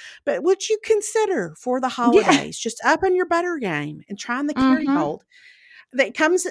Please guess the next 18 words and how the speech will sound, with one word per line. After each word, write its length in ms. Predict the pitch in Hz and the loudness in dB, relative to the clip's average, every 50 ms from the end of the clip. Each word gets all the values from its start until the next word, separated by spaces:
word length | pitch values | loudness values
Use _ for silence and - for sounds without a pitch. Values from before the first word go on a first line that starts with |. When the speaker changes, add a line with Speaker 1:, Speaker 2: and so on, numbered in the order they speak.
| - 247 | -8 -8
Speaker 1:
you 100 | 247 277 | -8 -4
can 160 | 254 330 294 | 0 0 2
buy 360 | 262 277 277 311 339 359 349 320 | 4 4 4 4 4 4 4 2
it 60 | - | 2
in 120 | - 269 262 | 0 0 -2
sticks 520 | - - - 285 247 220 - - - - | -2 -2 0 0 2 2 0 -2 -4 -4
if 120 | 220 220 - | -4 -2 -2
you 60 | 240 | 0
need 160 | 240 220 220 | 2 2 2
it 140 | 214 180 - | 2 0 0
for 100 | - 196 | -4 -4
baking, 680 | 196 208 196 202 196 196 - 165 151 147 151 147 151 147 - | 0 2 2 2 2 0 -2 -6 -4 -4 -4 -6 -8 -8 -8
but 180 | - - - _ _ - | -10 -10 -10 _ _ -4
I 320 | 214 226 233 240 247 254 | -2 0 2 4 2 2
love 640 | 254 240 233 233 226 226 226 220 220 220 214 208 175 | 2 0 0 0 2 4 4 4 2 2 0 -2 -4
that, 300 | - 185 180 165 139 - - | -2 0 0 0 0 -2 -6
like, 400 | 180 160 156 156 156 - _ _ _ | -6 -4 -4 -4 -6 -10 _ _ _
the, 160 | - 160 147 | -16 -16 -14